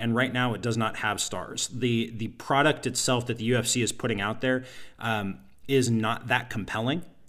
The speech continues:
to be really honest with you. Like, if you tune into a random card, you're gonna watch, uh, what is essentially, uh, anonymous violence. And maybe that appeals to you if you're looking for something a little bit more than that, some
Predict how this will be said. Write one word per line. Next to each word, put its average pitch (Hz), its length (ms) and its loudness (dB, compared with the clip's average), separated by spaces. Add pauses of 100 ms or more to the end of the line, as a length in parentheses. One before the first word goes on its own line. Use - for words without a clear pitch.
to 135 80 2
be 127 120 6
really 120 280 4
honest 127 320 2
with 135 160 -2
you. 151 160 0
Like, 110 180 0
if 113 160 -4
you 123 220 2
tune 135 260 2
into 131 220 6
a 113 60 4
random 110 340 0
card, 107 260 2
you're 107 80 -2
gonna 107 160 -2
watch, 101 540 0
uh, 101 300 -2
what 117 340 -2
is 110 100 0
essentially, 113 680 0 (340)
uh, 113 200 -2
anonymous 120 540 4
violence. 90 580 -2
And 110 460 -2 (160)
maybe 131 220 2
that 147 160 6
appeals 170 340 4
to - 120 -2
you 185 180 4
if 123 120 2
you're 131 120 4
looking 135 260 4
for 131 140 2
something 127 280 2
a 123 60 4
little 127 160 2
bit 113 160 0
more 131 300 4
than 131 160 6
that, 131 280 4
some 113 300 2